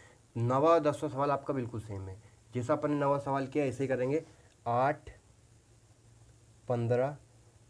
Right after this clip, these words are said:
और बीस का निकालेंगे एलसीएम। क्या निकालेंगे? एलसीएम। दो, दो से करेंगे, दो चूक आठ, पन्द्रह में नहीं जा रहा है, पन्द्रह ऐसा किसी लिखा, बीस में नहीं जाएगा, बीस भी लिख दिया। उसके बाद वापस दो से करेंगे,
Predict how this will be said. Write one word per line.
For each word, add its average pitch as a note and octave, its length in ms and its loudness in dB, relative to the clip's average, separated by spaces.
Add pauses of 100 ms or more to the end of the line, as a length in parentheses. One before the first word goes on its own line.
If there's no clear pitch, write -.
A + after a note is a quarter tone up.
(240)
और A#2 140 -2
बीस A2+ 320 -2
का C#3 120 2
निकालेंगे A#2 600 -2
एलसीएम। G2+ 420 -6 (280)
क्या B2 100 -4
निकालेंगे? A#2 440 -4 (340)
एलसीएम। F#2 560 -10
दो, G#2 180 -2 (3500)
दो A#2+ 200 -2
से D3+ 140 -2
करेंगे, D3 340 -2 (460)
दो A#2+ 220 -4
चूक A#2+ 260 -6
आठ, F#2+ 280 -4 (120)
पन्द्रह A#2+ 240 0
में B2+ 80 0
नहीं C3 80 -2
जा C3 80 2
रहा C3 80 0
है, C3+ 80 -4
पन्द्रह B2 240 -2
ऐसा A#2+ 180 -6
किसी A#2+ 200 -8
लिखा, C#3 220 -6
बीस A#2 260 -4
में A#2 80 -4
नहीं A2+ 100 -2
जाएगा, B2 200 -2
बीस G2+ 220 -6
भी G2+ 100 -12
लिख F2+ 140 -14
दिया। G2 200 -14 (480)
उसके A2+ 200 -4
बाद C#3 100 0
वापस B2+ 220 0
दो B2 160 -6
से B2 140 -8
करेंगे, C3 340 -4